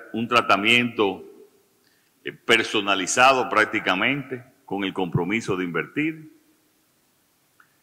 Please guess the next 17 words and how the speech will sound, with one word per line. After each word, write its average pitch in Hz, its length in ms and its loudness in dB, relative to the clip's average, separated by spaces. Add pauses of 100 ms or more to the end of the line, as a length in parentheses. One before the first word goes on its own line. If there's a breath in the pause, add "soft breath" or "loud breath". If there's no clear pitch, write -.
(320)
Y 120 140 2
también, 95 760 -2 (560)
y 85 140 -4
eso 95 500 -4
estoy 92 360 -6
completamente 95 960 -4
seguro, 85 540 -10 (760)
que 95 160 -4
los 90 180 -2
mejores 101 560 -2
años, 67 380 -8 (420)
los 90 200 -4
mejores 107 500 -4
tiempos, 80 500 -8 (1500)
y 87 80 -10
aquí 107 300 -4
hago 101 400 2